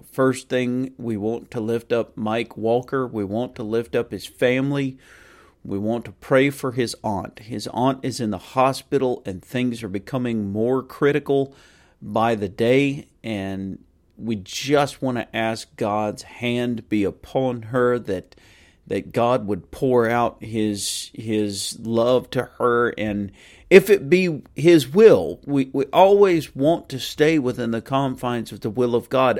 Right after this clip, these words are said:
understanding, even in the midst of struggle and, and pain, that, that the greatest healing any of us could ever receive would be the healing of,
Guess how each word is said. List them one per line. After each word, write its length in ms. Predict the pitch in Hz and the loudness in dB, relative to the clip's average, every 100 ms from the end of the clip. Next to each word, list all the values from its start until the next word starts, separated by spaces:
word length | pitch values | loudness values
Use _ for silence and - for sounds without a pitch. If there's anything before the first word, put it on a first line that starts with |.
| - | 2
understanding, 1120 | 151 175 175 143 - - 147 175 147 113 120 | 2 2 0 -2 -6 0 0 0 -2 -2 -2
even 400 | - 147 170 170 | -4 -4 -4 -4
in 100 | 165 | -4
the 80 | 139 | -2
midst 380 | 135 143 - - | 0 0 0 -10
of 120 | 117 | -8
struggle 640 | - - 147 151 139 127 - | -10 -2 0 2 0 -2 -2
and, 260 | 120 110 - | -2 -2 -4
and 220 | 117 101 | -6 -4
pain, 420 | - 156 143 110 101 | 0 2 2 0 2
that, 280 | 113 - - - - - _ | 0 -2 -14 -20 -20 -20 _
that 160 | - 123 | -2 0
the 60 | |
greatest 560 | 131 151 160 175 160 - | 4 8 8 6 2 -2
healing 520 | - 170 160 156 147 - | 0 2 4 2 0 0
any 240 | 165 170 | 2 4
of 100 | 156 | 4
us 160 | 160 - | 2 0
could 240 | 175 - - | -2 -4 -4
ever 260 | 170 160 147 | -2 2 0
receive 680 | 113 104 - 113 92 90 | 0 -6 -6 -6 -8 -8
would 100 | 113 | -6
be 140 | 107 123 | -2 0
the 100 | 127 | 0
healing 640 | - 196 185 156 127 110 | -2 -4 0 2 2 2
of, 260 | 104 98 | -2 -4